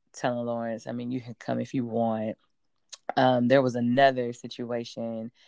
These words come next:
that, oh, with Lawrence reaching back out to Issa, you know, looking for her, um, on Instagram, watching her story, and then sending that text. Like, yeah.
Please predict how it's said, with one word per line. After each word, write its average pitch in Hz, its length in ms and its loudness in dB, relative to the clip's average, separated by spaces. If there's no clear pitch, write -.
that, 120 140 0
oh, 180 240 6
with 120 200 -10
Lawrence 131 540 -10
reaching 131 500 -6
back 135 260 2
out 139 140 -2
to 143 140 -6
Issa, 113 500 -4
you 135 120 -6
know, 127 140 -2
looking 131 300 -6
for 135 120 -2
her, 135 380 0
um, 131 160 -4
on 123 140 -6
Instagram, 120 760 -8
watching 120 400 -4
her 165 160 0
story, 127 760 -2
and 131 160 -6
then 127 160 -4
sending 127 340 -8
that 135 220 -2
text. 196 380 -4
Like, 123 420 -2
yeah. 117 600 -4